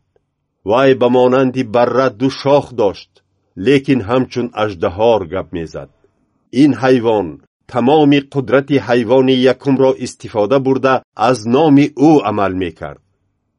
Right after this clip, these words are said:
Вай сокинони заминро маҷбур менамуд, ки ҳайвони якумро парастиш кунанд, яъне ҳамонеро, ки захми марговараш сиҳат шудааст. Ин ҳайвони дуюм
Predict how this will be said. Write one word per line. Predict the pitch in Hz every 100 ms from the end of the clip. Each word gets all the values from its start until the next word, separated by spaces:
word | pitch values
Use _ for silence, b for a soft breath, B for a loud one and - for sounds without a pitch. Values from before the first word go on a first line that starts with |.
| _ _ -
Вай | 123 143 139
сокинони | 135 127 131 135 127 139 139 139
заминро | 135 131 143 131 135
маҷбур | 131 131 113 107 131 143
менамуд, | 131 135 131 139 139
ки | 143
ҳайвони | 117 127 131 110 139 131 131
якумро | 131 127 143 135 139
парастиш | 131 135 127 - - 147 -
кунанд, | - 117 98 80 _ _ _ _ _
яъне | 110 139 139 139
ҳамонеро, | 117 120 143 156 147 143 143
ки | 139 131
захми | 87 127 143 135
марговараш | 127 131 120 98 120 120 135 123
сиҳат | - - 95 127
шудааст. | - 113 98 90 78 - _ _ _ _ _ _ _ -
Ин | 131 151
ҳайвони | 107 135 127 123 135 135
дуюм | 110 123 120 131